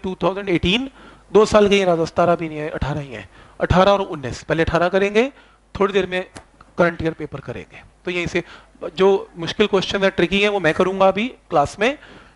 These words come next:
जो आसान, जो मुझे लगता है हो जाने चाहिए, वो आपके homework होंगे,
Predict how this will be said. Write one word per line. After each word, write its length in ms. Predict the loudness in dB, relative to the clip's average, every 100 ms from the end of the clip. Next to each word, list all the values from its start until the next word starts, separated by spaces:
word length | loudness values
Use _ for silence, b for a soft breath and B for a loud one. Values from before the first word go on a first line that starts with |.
| -2
जो 80 | 0
आसान, 440 | 2 2 2 2
जो 100 | -6
मुझे 240 | -6 0
लगता 240 | 2 2 0
है 60 |
हो 160 | 0 0
जाने 220 | 0 -2
चाहिए, 180 | -2 -2
वो 100 | 0
आपके 200 | 0 -2
homework 280 | -14 -14 -12
होंगे, 340 | -8 -2 -2